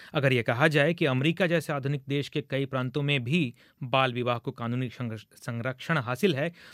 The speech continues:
तो शायद यकीन नहीं होगा। लेकिन न्यूयॉर्क समेत अमेरिका के कई प्रांतों में कानूनी तौर पर चौदह वर्ष तक की आयु के लोग भी शादी कर सकते हैं,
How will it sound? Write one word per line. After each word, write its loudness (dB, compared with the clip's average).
तो -2
शायद 0
यकीन 0
नहीं -2
होगा। -8
लेकिन 4
न्यूयॉर्क 4
समेत 2
अमेरिका 0
के -2
कई 2
प्रांतों 0
में -2
कानूनी -2
तौर -2
पर -6
चौदह 4
वर्ष 2
तक -2
की 0
आयु 4
के -2
लोग 4
भी 0
शादी -2
कर -8
सकते -12
हैं, -4